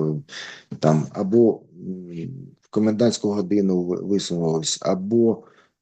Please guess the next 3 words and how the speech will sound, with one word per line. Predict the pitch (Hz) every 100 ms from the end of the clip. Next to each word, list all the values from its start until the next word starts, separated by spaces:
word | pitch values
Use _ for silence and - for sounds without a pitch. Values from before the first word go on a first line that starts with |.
| -
неправильно, | 95 110 113 113 110 107 107 104 104
е, | - 80 95 98 92 87
заїхали, | 90 113 107 107 - 92 90 87